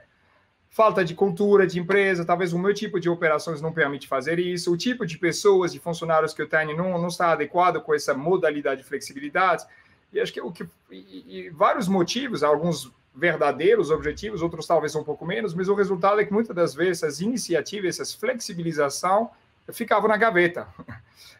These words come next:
Ah, e acho que isso era o problema, né? E acho que eu, a primeira quebra foi de mostrar que a gente tinha feito uma pequena pesquisa anterior e,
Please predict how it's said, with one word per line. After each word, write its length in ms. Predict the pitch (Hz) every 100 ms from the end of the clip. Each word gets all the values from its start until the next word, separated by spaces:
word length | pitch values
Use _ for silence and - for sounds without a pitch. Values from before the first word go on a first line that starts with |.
| -
Ah, 260 | 139 147 147
e 60 | 165
acho 120 | 165
que 60 | 214
isso 100 | -
era 100 | 226
o 80 |
problema, 480 | 170 175 135 127 123
né? 140 | 139 180
E 40 |
acho 140 | 175
que 60 | -
eu, 600 | 226 202 175 165 98 -
a 80 | 180
primeira 400 | - 202 214 190
quebra 300 | 185 202 196
foi 160 | 180 170
de 100 | 165
mostrar 340 | 185 175 185 170
que 320 | 165 131 - _
a 100 | 143
gente 160 | 196 226
tinha 180 | 214
feito 160 | 208 190
uma 120 | 170
pequena 440 | - 208 240 285 -
pesquisa 520 | 196 175 220 185 -
anterior 680 | 220 269 208 160 151 202 202
e, 120 | 170